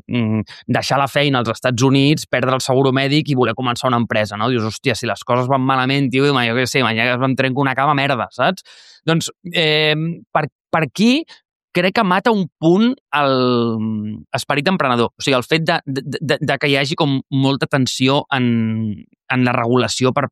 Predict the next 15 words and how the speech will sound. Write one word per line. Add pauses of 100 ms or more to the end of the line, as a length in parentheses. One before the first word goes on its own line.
per,
per
fer
compres. (240)
Però,
per
altra
banda, (100)
vull
dir,
també
sóc
conscient
de
que,